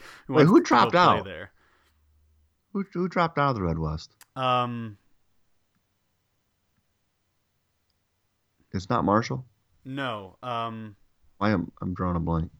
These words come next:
Speaker 1: I am too. It's, um,
Speaker 2: Orr came in.
Speaker 1: Yeah. Hold on.
Speaker 2: And
Speaker 1: Who was the other team in there last year? Was it, um,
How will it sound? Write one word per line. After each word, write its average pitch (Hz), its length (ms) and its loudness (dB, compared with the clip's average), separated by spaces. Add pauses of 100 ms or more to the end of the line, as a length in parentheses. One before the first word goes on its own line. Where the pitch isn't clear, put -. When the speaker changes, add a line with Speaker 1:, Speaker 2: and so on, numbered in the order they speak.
(260)
Speaker 1:
I 120 120 -14
am 107 160 -16
too. 104 380 -14
It's, - 260 -18
um, 110 520 -10 (540)
Speaker 2:
Orr 104 320 6
came 113 340 2
in. 82 360 2 (180)
Speaker 1:
Yeah. 107 420 -14 (840)
Hold 104 180 -20
on. 95 340 -20 (920)
Speaker 2:
And 50 840 -6
Speaker 1:
Who - 80 -4
was 139 100 -6
the 160 120 -6
other 156 180 -8
team 175 340 -16
in 110 80 -14
there 104 140 -16
last 107 300 -20
year? 107 120 -18
Was 104 200 -18
it, 113 120 -16
um, 107 440 -16